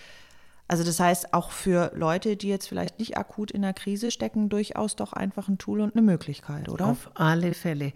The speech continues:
Speaker 2: Also es ist zum Beispiel auch drin, so ein interaktives Tool, ähm, wo man so Stimmungen jeden Tag eingeben kann.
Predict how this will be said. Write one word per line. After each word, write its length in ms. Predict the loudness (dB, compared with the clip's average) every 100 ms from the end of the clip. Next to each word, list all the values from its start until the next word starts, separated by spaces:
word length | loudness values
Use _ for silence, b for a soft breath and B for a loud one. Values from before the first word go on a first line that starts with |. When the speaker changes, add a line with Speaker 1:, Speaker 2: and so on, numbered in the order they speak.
| B B B
Speaker 2:
Also 180 | -4 0
es 80 | 2
ist 160 | 2
zum 100 | 4
Beispiel 280 | 2 2 -2
auch 260 | 0 -2 -2
drin, 460 | -4 2 4 4 0 -6
so 100 | -4
ein 60 | -2
interaktives 640 | -2 -4 -6 -4 -4 -6
Tool, 400 | -2 2 2 2 B B B B B -2
ähm, 320 | 2 4 2
wo 120 | 2 2
man 100 | 4
so 120 | 2
Stimmungen 640 | 2 4 6 6 6 4
jeden 300 | 0 -2 -4
Tag 240 | -4 -6 -4
eingeben 500 | -2 -2 -2 -2 -4
kann. 380 | -2 -2 -2